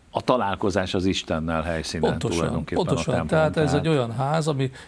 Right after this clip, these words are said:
Speaker 2: Isten házának is mondják ezért, a templom az Isten háza. Ö, csak egy zárójelbe jegyzem meg azt, hogy a Thália temploma, az meg a színház.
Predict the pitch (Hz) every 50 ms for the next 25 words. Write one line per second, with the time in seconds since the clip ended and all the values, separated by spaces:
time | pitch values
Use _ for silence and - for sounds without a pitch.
0 | - - - 143 - - - 120 110 104 104 104 98 101 101 107 101 104 107 101
1 | 87 - 120 - - - 113 117 117 117 117 117 - - 127 120 135 135 135 131
2 | - - - 123 120 123 123 - 127 123 117 117 131 127 - - - - 113 117
3 | 117 120 117 120 131 127 131 156 160 - - - - - - - - - - -
4 | - - - - 127 120 120 120 117 117 120 117 117 120 120 123 127 147 156 139
5 | - 151 131 - 135 131 147 165 175 247 202 180 139 139 127 131 127 123 117 110
6 | 110 107 110 110 110 113 113 110 110 120 107 113 113 113 113 117 117 - - -
7 | 123 120 120 131 135 135 117 - - - - 127 131 127 117 117 110 107 - -
8 | 123 107 117 117 - 135 113 107 113 113 113 123 123 - - - - - - -
9 | - - - - - - - 123 120 123 127 127 127 127 - - - 117 117 -
10 | - 160 - - - - - -